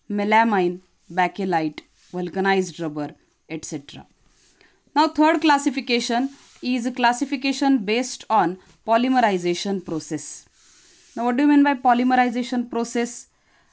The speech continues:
How polymer is constructed or synthesized. That process of synthesizing of polymer is known as polymerization. Depending on that,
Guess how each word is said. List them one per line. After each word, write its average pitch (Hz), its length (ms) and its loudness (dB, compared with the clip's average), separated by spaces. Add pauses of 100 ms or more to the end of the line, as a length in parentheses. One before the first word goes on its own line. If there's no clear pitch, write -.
(380)
How 262 460 2
polymer 233 640 0 (100)
is 226 360 -6
constructed 202 960 -6
or 180 160 -2
synthesized. 208 1000 -2 (420)
That 180 400 -4
process 233 480 -4
of 262 280 0 (140)
synthesizing 233 1040 -2
of 185 300 -4
polymer 170 500 -4 (300)
is 240 240 -4
known 170 320 0
as 175 200 -6
polymerization. 160 1000 -4 (540)
Depending 311 420 6
on 294 260 6
that, 208 340 2